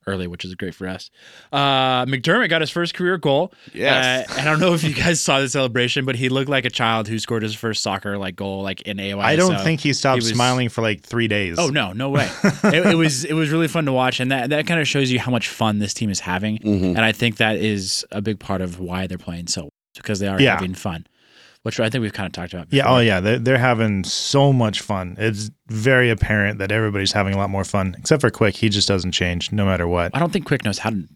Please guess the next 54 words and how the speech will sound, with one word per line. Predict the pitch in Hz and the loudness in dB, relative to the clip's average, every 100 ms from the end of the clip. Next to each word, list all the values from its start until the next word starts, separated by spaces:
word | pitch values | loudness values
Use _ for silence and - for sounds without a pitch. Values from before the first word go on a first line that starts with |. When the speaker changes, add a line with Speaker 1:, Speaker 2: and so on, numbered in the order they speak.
| _ - | _ -12
Speaker 1:
have | - 73 | -10 -10
fun, | - - - - | -12 -14 -18 -8
which | 110 - | -4 0
I'm | 131 | 0
okay | 120 107 | 0 0
with. | 95 - - | -2 -8 -2
Speaker 3:
Yeah, | 151 98 - | 0 0 -2
no, | 127 101 | 0 2
Speaker 1:
Yeah. | |
Speaker 3:
I'm, | 117 131 | 2 2
I | 123 | 2
don't | 135 | 2
want | 147 131 | 4 2
him | |
to | 113 | 0
change | 95 110 98 | 0 0 2
anything. | 101 85 101 | 0 -2 -2
Speaker 1:
Mister | 101 - | -4 -6
Serious. | 92 - 107 104 | -10 -6 -4 0
Speaker 3:
So. | 123 95 85 - _ _ - - - _ 139 | 2 2 -2 -10 _ _ -20 -20 -20 _ 2
Speaker 1:
Uh, | 151 151 147 147 | 4 6 6 6
the | 139 | 4
Kings | 143 165 131 | 2 0 2
matched | 143 139 - | 0 0 0
their | 131 | 0
best | 117 120 - | 2 0 0
start | 123 120 | 2 2
in | 107 | 2
franchise | 104 113 107 101 - | -2 -2 -2 -4 -4
history, | 107 - 123 123 | -6 -4 -4 -4
going | 110 92 - | -4 -6 -4
eight | 107 110 | -6 -4
one | 107 104 | -4 -4
and | 95 95 | -4 -2
one, | 113 170 208 - - | 0 0 -2 -6 -2
while | 110 | 0
the | 107 | 2
Habs | - 156 160 120 120 - - - - | 2 2 2 0 -4 -8 -12 -12 0
got | 120 | 2
off | 113 107 | 4 2
to | 123 | 2
their | 110 | 4
worst | 107 131 120 | 6 4 4
start | - 107 101 | 4 2 2
in | 127 | -2
seventy-six | 135 - 101 98 90 - 87 - | -2 0 0 0 -2 -4 -4 -2
years | 87 78 76 - 101 | -4 -4 -6 -6 2
Speaker 3:
Wow. | 95 92 82 | 4 4 2
Speaker 1:
at | 85 | 0
the | 98 | 0
end | 90 | -2
of | 85 | -4
this | - | -6
game, | - - | -8 -10